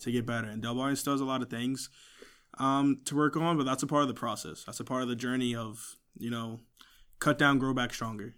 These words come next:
You're, you're, you're, you're gonna find ways to evolve and grow and improve. And speaking directly to diversity, that, that's one thing that Barton still has to work on. Um, and they're doing a great job of it,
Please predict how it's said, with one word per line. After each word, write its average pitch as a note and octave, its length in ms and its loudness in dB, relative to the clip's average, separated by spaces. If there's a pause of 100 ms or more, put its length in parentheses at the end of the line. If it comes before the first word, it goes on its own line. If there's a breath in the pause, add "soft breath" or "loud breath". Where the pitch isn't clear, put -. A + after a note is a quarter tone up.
You're, B2+ 180 2
you're, A#2+ 240 2
you're, B2 260 2
you're B2 160 2
gonna C3+ 240 2
find B2+ 300 -2
ways A#2+ 280 -4
to A#2 100 -6
evolve A#2+ 800 -4
and A2+ 180 -6
grow A#2 440 -6 (140)
and A#2 100 -6
improve. A#2+ 520 -2
And A2 300 -4 (640 soft breath)
speaking F3 640 4
directly C#3 420 6
to B2 220 0
diversity, A#2+ 720 0 (240)
that, A2+ 260 -6
that's A#2+ 240 -4
one A#2+ 180 -2
thing A#2 260 -4
that A2 100 -4
Barton A2 280 -6
still A2 420 -8 (440)
has A#2+ 220 -8
to A#2 80 -8
work A#2 240 -8
on. A2+ 260 -6 (300)
Um, F#2+ 500 -8 (140)
and C3+ 200 0
they're C3+ 120 2
doing C#3+ 240 2
a C3 80 2
great B2 260 -2
job A#2 280 -4
of G#2 100 -8
it, D#2+ 140 -12